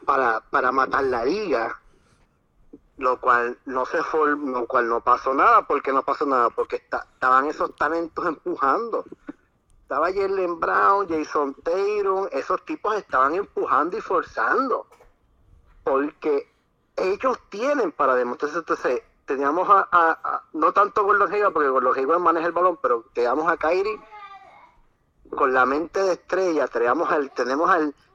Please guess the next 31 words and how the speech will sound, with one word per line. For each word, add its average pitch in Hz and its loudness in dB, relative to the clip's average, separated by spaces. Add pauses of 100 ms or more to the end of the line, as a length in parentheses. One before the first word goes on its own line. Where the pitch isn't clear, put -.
(640)
ignorante 147 0 (240)
con 127 2
un 139 0
poder 156 2 (220)
que 120 -2
lo 120 4
teníamos 135 -2
como 147 2
tirano 139 2
en 131 -2
una 143 0
cancha. 139 -2
O 120 -2
sea, 120 -2
teníamos 131 -4
un 170 -2
tipo 156 -2
que 151 0
estaba 143 6
ahí. 156 0 (1600)
Este, 196 -2
yo 160 2
soy 208 0
fulano 196 6
de 202 2
tal, 262 6
yo 170 0
estoy 185 -2
aquí, 190 0
yo 196 2
gané, 185 2